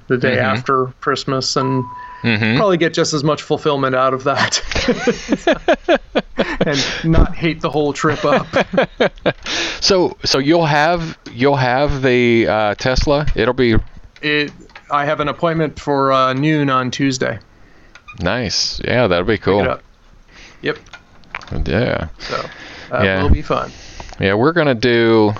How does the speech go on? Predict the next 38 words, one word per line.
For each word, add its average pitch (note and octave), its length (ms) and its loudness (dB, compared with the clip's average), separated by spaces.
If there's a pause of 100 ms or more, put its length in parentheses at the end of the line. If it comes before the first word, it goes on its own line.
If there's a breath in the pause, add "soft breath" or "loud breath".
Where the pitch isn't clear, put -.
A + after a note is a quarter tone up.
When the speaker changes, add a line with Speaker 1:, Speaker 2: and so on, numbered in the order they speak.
(100)
Speaker 2:
so A#2 220 2
I've C#3+ 180 0
got, B2 440 0
I - 40 0
mean, G#2+ 140 2
our, A2 300 0 (160)
our, A2 220 0 (540)
our A2 220 0 (360)
traditional G#2+ 520 0
holiday F#2+ 580 2
is, F2+ 360 2
uh, E2+ 440 0
Christmas - 480 -2
Eve. F#2+ 560 0
We G2 120 2
spend F#2 380 0
it F2 100 2
with - 180 -4
my F#2 160 0
parents F2+ 500 0
up F2 160 -2
at E2 100 0
their G2 220 2
house F2 480 0
in E2 200 -2
Clarksville, F2 800 0
which D#2+ 240 0
is D#2+ 240 2 (300 loud breath)
about - 180 -2
forty-five A2+ 480 0
minutes F#2+ 320 0
away F#2 260 2
from G#2 200 -4
where F2 140 2
we F2 120 2
live F2+ 200 2
in E2 80 -2
Hendersonville. E2+ 680 0